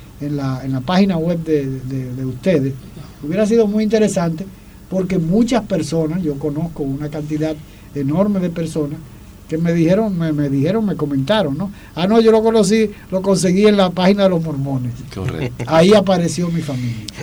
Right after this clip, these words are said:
Speaker 2: Exacto.
Speaker 1: Pero yo creo que es importante, lo, porque donde quiero llegar,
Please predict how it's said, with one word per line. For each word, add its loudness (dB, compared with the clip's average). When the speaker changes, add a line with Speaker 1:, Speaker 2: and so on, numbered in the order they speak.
Speaker 2:
Exacto. 0
Speaker 1:
Pero 4
yo -2
creo 0
que 2
es 6
importante, 0
lo, -6
porque -6
donde -6
quiero 0
llegar, 0